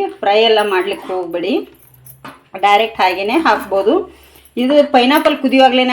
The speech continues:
ಹಾಕ್ಬೋದಿತ್ತು ಅಂಥೇಳಿ ನೀವು ಕೇಳ್ಬೋದು. ಇಲ್ಲ, ತುಂಬಾ ಕುದ್ದುಬಿಟ್ರೆ ಅಷ್ಟೊಂದು ಚೆನ್ನಾಗಿ ಕಾಣಲ್ಲ, ಅವು ಬಾಯಲ್ಲಿ ಸಿಗಬೇಕು ನಮಗೆ, ಆವಾಗ ಟೇಸ್ಟಿಯಾಗಿ ಇರ್ತವೆ. ಅದಕ್ಕಾಗಿ ಮಿಡ್ಲಲ್ಲಿ ನಮಗೆ ಐವತ್ತು ಪರ್ಸೆಂಟೇಜ್ ಅವು ಕುದ್ರೆ ಸಾಕು ಶೇಂಗಾ.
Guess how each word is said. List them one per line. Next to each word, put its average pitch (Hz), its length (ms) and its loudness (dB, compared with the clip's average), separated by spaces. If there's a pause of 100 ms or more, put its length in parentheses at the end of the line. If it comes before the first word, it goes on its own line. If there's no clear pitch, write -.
(120)
ಹಾಕ್ಬೋದಿತ್ತು 208 600 0
ಅಂಥೇಳಿ 208 380 -2
ನೀವು 185 120 -6 (100)
ಕೇಳ್ಬೋದು. 202 480 2 (640)
ಇಲ್ಲ, 233 140 -2 (140)
ತುಂಬಾ 262 300 2 (200)
ಕುದ್ದುಬಿಟ್ರೆ 226 460 0
ಅಷ್ಟೊಂದು 220 400 -4
ಚೆನ್ನಾಗಿ 185 340 -2
ಕಾಣಲ್ಲ, 185 380 -2
ಅವು 202 100 0 (140)
ಬಾಯಲ್ಲಿ 196 420 2
ಸಿಗಬೇಕು 196 460 -4 (120)
ನಮಗೆ, 165 280 -2 (720)
ಆವಾಗ 240 220 2 (540)
ಟೇಸ್ಟಿಯಾಗಿ 233 640 0 (640)
ಇರ್ತವೆ. 202 380 0 (1120)
ಅದಕ್ಕಾಗಿ 233 400 0 (120)
ಮಿಡ್ಲಲ್ಲಿ 214 400 2 (420)
ನಮಗೆ 254 200 2 (120)
ಐವತ್ತು 262 280 4
ಪರ್ಸೆಂಟೇಜ್ 233 440 -2
ಅವು 190 100 2 (160)
ಕುದ್ರೆ 208 260 0 (120)
ಸಾಕು 175 400 -4
ಶೇಂಗಾ. 185 320 -2